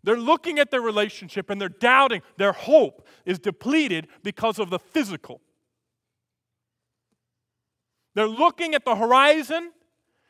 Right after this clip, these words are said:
and they're waiting for their prodigal to return, and they have not yet seen him.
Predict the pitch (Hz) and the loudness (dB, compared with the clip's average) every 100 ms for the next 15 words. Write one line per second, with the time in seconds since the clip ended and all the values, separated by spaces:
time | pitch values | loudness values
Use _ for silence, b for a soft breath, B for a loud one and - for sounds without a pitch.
0 | - 196 214 196 226 285 320 339 262 262 | -12 -6 -4 0 4 4 4 -4 -6 -4
1 | 226 185 247 262 254 247 202 196 - 254 | -4 0 2 2 0 -6 -4 -4 -2 -2
2 | 240 233 202 202 196 175 247 302 254 254 | -2 -2 -4 -2 -2 0 0 0 -2 -6
3 | - 247 226 117 | -6 -10 -10 -10